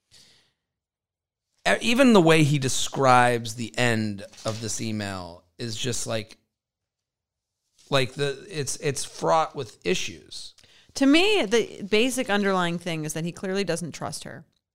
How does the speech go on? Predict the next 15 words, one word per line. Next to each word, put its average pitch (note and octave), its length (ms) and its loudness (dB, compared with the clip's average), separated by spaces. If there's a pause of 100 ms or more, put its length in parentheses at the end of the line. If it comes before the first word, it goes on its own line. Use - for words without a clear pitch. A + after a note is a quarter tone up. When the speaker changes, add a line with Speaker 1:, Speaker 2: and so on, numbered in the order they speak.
(540)
Speaker 2:
And G#3+ 100 4
I'm G#3 80 4
not A3 200 4
saying G3+ 240 2
that F3+ 120 -2
he F3+ 200 -6
must E3 680 0
trust D#3+ 280 -8
her D3+ 240 -10
Speaker 1:
Mm-hmm. D3 340 0 (120)
Speaker 2:
or F3+ 160 -6
he E3+ 180 -6
should A3 260 4
trust E3 300 -6
her, - 260 -14